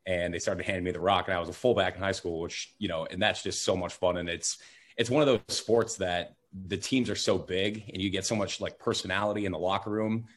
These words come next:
um, that it becomes just part of your life and part of your friends. And,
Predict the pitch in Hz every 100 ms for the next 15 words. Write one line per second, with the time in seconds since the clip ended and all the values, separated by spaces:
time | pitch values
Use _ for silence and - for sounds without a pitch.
0 | - _ - 90 85 82 80 78 104 98
1 | 98 - 101 - 110 90 - 98 90 -
2 | - - 104 98 92 92 95 - 87 107
3 | 95 - 95 92 95 90 85 82 82 82